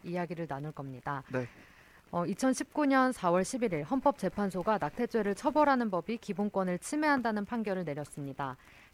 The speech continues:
Speaker 1: 해당하는 조항은 다음과 같습니다. 형법 제이백육십구 조 일 항,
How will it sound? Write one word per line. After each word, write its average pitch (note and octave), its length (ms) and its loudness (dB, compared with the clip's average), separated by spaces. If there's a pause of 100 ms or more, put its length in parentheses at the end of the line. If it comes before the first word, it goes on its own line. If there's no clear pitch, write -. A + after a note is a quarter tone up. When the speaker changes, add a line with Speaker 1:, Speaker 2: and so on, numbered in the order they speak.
Speaker 1:
해당하는 C#4+ 460 6
조항은 F3+ 400 0
다음과 F#3 400 -4
같습니다. C#3+ 600 -8 (300)
형법 C#4 380 2
제이백육십구 G3+ 840 -4
조 E3+ 140 -6
일 E3 180 -6
항, C3+ 160 -6